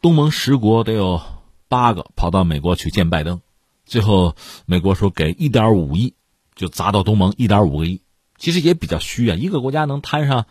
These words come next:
一千五百万嘛。但是呢，这次这个显得就比较实了，就是美国的国际开发金融公司对印度有投资。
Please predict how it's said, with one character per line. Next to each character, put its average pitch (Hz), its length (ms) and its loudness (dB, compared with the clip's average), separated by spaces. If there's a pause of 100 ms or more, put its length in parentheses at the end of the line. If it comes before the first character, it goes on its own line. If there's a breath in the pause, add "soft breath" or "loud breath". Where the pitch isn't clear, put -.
(160 soft breath)
一 135 80 -4
千 131 260 2
五 127 80 4
百 85 200 -2
万 110 220 0
嘛。 76 200 -8 (720 soft breath)
但 226 160 2
是 220 80 0
呢， 220 160 4 (220 loud breath)
这 339 180 2
次 - 240 -2
这 90 160 2
个 80 60 -2
显 67 240 -4
得 80 80 -6
就 90 100 -2
比 - 80 -10
较 71 140 -6
实 - 300 -10
了， 76 180 -6
就 85 80 -2
是 85 60 0
美 82 180 -2
国 85 180 0
的 90 240 0 (400 soft breath)
国 160 140 6
际 139 100 0
开 135 160 0
发 139 120 -2
金 156 200 0
融 143 160 2
公 147 180 4
司 - 280 -6 (440)
对 143 140 6
印 123 260 6
度 92 160 2
有 69 220 -2
投 - 160 -8
资。 80 220 -8